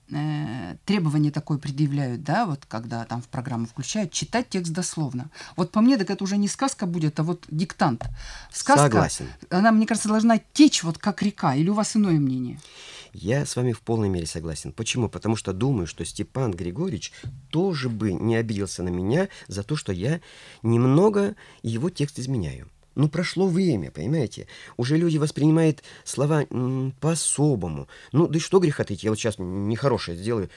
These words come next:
Speaker 2: критикую его. К примеру, такая фраза там есть, э, в одной из сказок.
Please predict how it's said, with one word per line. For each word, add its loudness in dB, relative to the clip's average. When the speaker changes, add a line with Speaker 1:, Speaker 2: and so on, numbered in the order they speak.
Speaker 2:
критикую -6
его. -8
К -20
примеру, 2
такая 0
фраза 0
там -6
есть, -10
э, -6
в -6
одной -4
из -10
сказок. -10